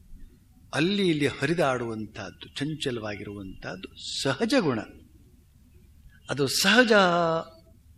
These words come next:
ಅಂತ ಪ್ರಾಪಂಚಿಕರೇನು ಮಾಡ್ತಾರೆ, ಪ್ರಪಂಚದ ಇತರ ಜನರು, ನೀವಲ್ಲ.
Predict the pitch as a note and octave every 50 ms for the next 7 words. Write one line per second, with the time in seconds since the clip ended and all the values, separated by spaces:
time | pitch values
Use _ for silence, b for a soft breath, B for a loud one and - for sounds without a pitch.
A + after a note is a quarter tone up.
0 | - - - - - - - - A#2+ A2+ A#2 - - G#3 F3+ C3 A#2+ C3+ E3+ G3+
1 | - - - - - - - - - _ _ - - - - - - - A2+ G#2+
2 | A2 - - C#3+ C#3 B2+ A#2 - B2 B2 B2 A#2+ B2 B2 B2 A#2+ A#2 A#2 G#2+ -
3 | A#2 A2 A2+ B2+ E3+ G3+ - - - - - - - - - B2+ B2+ - C#3+ B2+
4 | B2+ C3 A#2 B2 B2+ A#2+ - - F3 E3 D3+ C#3 C3 B2+ A2+ G#2+ G2 - - -
5 | B2 D#3 F3 E3 C3+ A2+ G2